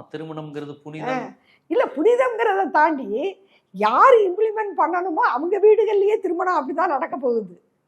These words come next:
Speaker 2: அப்ப அவங்களால எப்படி அதை ஏத்துக்க முடியும்?
Speaker 1: ரொம்ப முக்கியமான பிரச்சனையை சொல்லியிருக்கீங்க. இது ஒரு குடும்பம், சமூகம், அரசு, இங்க இருக்கக்கூடிய வலதுசாரி சித்தாந்தம், சடங்கு சம்பிரதாயங்கள், பிற்போக்குத்தனங்கள்,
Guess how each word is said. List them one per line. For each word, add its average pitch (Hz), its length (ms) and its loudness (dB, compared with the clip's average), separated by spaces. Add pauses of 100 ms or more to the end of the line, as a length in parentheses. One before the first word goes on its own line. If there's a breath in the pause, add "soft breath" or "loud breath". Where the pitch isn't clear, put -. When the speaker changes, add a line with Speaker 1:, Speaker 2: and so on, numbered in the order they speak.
(540)
Speaker 2:
அப்ப 254 180 0
அவங்களால 427 440 6
எப்படி 427 240 -2
அதை 392 180 0
ஏத்துக்க 320 340 -4
முடியும்? 208 360 -10 (960)
Speaker 1:
ரொம்ப 135 320 -6
முக்கியமான 165 540 -10 (120)
பிரச்சனையை 143 360 -16
சொல்லியிருக்கீங்க. 123 480 -16
இது 110 140 -12
ஒரு 113 140 -12
குடும்பம், 156 500 -10
சமூகம், 151 580 -12 (180)
அரசு, 143 460 -6 (680)
இங்க 151 240 -12
இருக்கக்கூடிய 160 540 -8 (340)
வலதுசாரி 143 520 -6
சித்தாந்தம், 139 640 -12 (100)
சடங்கு 156 520 -12
சம்பிரதாயங்கள், 135 640 -10 (440)
பிற்போக்குத்தனங்கள், 147 840 -8